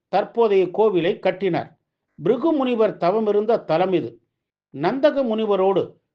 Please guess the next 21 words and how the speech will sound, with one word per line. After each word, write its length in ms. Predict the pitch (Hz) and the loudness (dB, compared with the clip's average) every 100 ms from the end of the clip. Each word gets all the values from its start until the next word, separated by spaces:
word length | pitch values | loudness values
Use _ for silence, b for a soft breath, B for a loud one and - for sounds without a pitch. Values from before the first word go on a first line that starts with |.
| _ | _
தேவர்கள் 640 | 143 240 269 247 175 - _ _ _ | 0 2 2 2 -2 -6 _ _ _
கூட்டம் 500 | _ 247 294 - 285 | _ -4 -2 0 0
கூட்டமாக 600 | 277 247 240 226 220 190 | 0 -6 -2 -2 0 0
சென்று 580 | 180 180 185 185 131 - _ _ - | 0 -2 -2 -2 -2 -6 _ _ -8
இங்கு 440 | 202 202 175 151 | -4 0 0 0
பெருமாளை 720 | 180 220 262 233 202 147 - - | 0 0 0 2 2 0 -4 -8
வழிபட்டமையினால் 1040 | 143 202 170 170 180 156 139 127 147 320 - _ _ _ | -4 -2 -2 -2 -2 -2 -4 -2 -2 -2 -6 _ _ _
இது 300 | - 202 180 180 | -6 -2 -2 0
திருக்கூடலூர் 920 | 240 294 - 196 226 190 156 185 - - | -2 -2 -6 -2 4 4 4 0 -2 -10
என 260 | - 180 190 | -6 -4 -4
பெற்றது. 460 | 185 180 170 131 - _ _ _ | -4 -2 -4 -6 -10 _ _ _
தனக்கு 440 | - 185 202 180 170 | -6 -2 -2 -2 0
ஏற்பட்ட 720 | 190 254 254 240 190 117 - _ _ - - | 0 0 -2 0 0 -2 -6 _ _ -18 -4
க்ஷயரோக 580 | 185 254 285 240 233 208 | 0 2 2 2 2 0
நோயை 560 | 160 185 190 147 - _ _ _ | 0 0 0 -4 -6 _ _ _
சந்திரன் 440 | - 214 277 269 247 | -4 -2 0 0 0
இங்கு 240 | 202 185 | -2 -2
வழிபட்டு 540 | 151 202 233 220 220 190 | -2 -4 -4 -4 -2 -4
போக்கிக் 420 | 190 226 247 233 | -2 -2 -4 -6
கொண்ட 240 | 185 180 | -2 -2
தலம். 440 | 180 151 147 - | -2 0 -2 -4